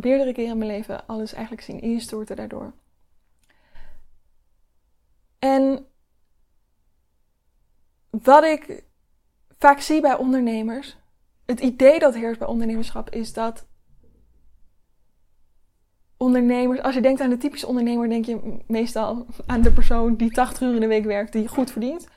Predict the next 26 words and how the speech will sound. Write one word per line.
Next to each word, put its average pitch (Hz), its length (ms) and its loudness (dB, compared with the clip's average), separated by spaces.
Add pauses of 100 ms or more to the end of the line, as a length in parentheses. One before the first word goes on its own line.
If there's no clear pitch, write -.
(200)
maar 226 100 -6
die 214 100 -2
er - 80 -10
ook 220 200 -10
keihard 202 520 -4
voor 202 140 -14
werkt. - 460 -14
Die 220 100 -6
daar 214 140 -4
misschien 208 280 -6
wel 208 220 -6
te 233 200 -6
hard 226 240 -12
voor 208 140 -14
werkt. - 340 -20 (880)
Terwijl - 280 -8
ondernemerschap, 294 680 -6
zeker 285 300 -8
vandaag 240 280 -4
de 208 100 -8
dag, - 340 -8
hoeft 240 200 -8
niet 240 180 -4
zo 214 180 -10
te - 80 -16
zijn. 233 400 -14